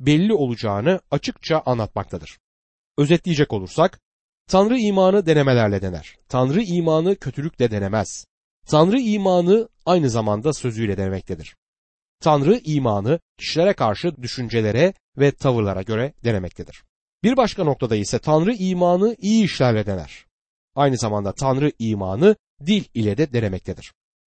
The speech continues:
Ve son olarak gerçek imanın hayatımızda açık olması gerektiği çok açık bir şekilde Yakup mektubunda bize aktarılmaktadır.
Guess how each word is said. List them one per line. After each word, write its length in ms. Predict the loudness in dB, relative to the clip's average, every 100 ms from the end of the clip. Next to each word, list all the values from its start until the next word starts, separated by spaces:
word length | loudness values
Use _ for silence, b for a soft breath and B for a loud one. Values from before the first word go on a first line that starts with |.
| _ -2
Ve 80 |
son 220 | 0 2 2
olarak 400 | 2 -2 -10 _ _
gerçek 480 | -2 -2 -2 -6 -4
imanın 520 | -2 -2 0 -2 -6 -8
hayatımızda 800 | 0 2 2 0 -4 -2 -2 -2
açık 420 | -2 -2 -6 -6
olması 300 | -4 -2 -4
gerektiği 580 | -2 -2 -2 -4 0 0 -2 _ _ 2
çok 280 | 2 2 -6
açık 300 | -6 -6 -4
bir 80 | -4
şekilde 580 | -4 -8 -6 0 0 -2 _ -2
Yakup 400 | 2 2 0 -6
mektubunda 600 | -8 -6 -8 -2 0 0 _
bize 400 | -10 -8 -4 -4 -4 -8
aktarılmaktadır. 840 | -4 -2 -4 -6 -10 -14 -14 -20